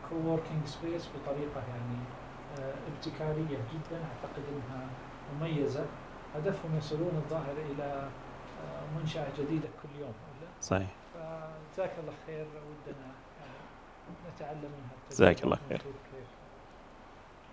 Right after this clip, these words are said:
Speaker 1: نحذو حذو إن شاء الله.
Speaker 2: جزاك الله. لا، والله نحذو حذوكم، ما شاء الله، تبارك الله. طيب، الله يجزاكم خير. أول شيء، بسم الله الرحمن الرحيم، والصلاة والسلام على رسول الله.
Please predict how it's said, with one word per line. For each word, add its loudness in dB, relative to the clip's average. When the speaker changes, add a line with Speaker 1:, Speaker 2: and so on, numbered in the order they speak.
Speaker 1:
نحذو -10
حذو -8
إن -10
شاء -14
الله. 6
Speaker 2:
جزاك -2
الله. 2
لا، 12
والله 12
نحذو 12
حذوكم، 12
ما 4
شاء 8
الله، 10
تبارك 10
الله. 6
طيب، 0
الله 12
يجزاكم 12
خير. 12
أول 12
شيء، 10
بسم 10
الله 12
الرحمن 12
الرحيم، 10
والصلاة 6
والسلام 10
على 12
رسول 8
الله. 12